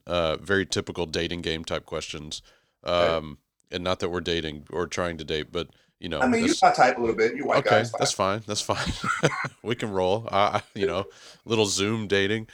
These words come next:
Speaker 1: Uh, what if there's not a lot known about Gatesville? So as a child, you know, growing up, what was the thing you did in Gatesville that you now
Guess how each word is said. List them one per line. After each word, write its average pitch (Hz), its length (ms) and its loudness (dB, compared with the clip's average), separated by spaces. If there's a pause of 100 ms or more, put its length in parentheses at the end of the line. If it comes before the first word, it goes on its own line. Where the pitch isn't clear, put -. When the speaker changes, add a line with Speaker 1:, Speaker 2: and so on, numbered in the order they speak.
(240)
Speaker 1:
Uh, 101 400 8 (340)
what 120 360 2 (680)
if - 240 -4 (840)
there's 113 300 0
not 147 120 6
a 143 40 4
lot 120 240 4
known 104 180 4
about 90 240 2
Gatesville? 82 640 -2 (340)
So 101 420 4
as 104 160 -2
a 90 60 -2
child, 90 800 2 (300)
you 95 180 -6
know, 90 80 -2
growing 90 400 -4
up, 90 260 0
what 104 300 0
was 107 240 0
the 92 140 0
thing 101 400 -4
you 95 320 -4 (480)
did 92 480 4 (440)
in 98 240 -2
Gatesville 90 680 0
that - 260 -2
you 92 320 -2
now 90 680 0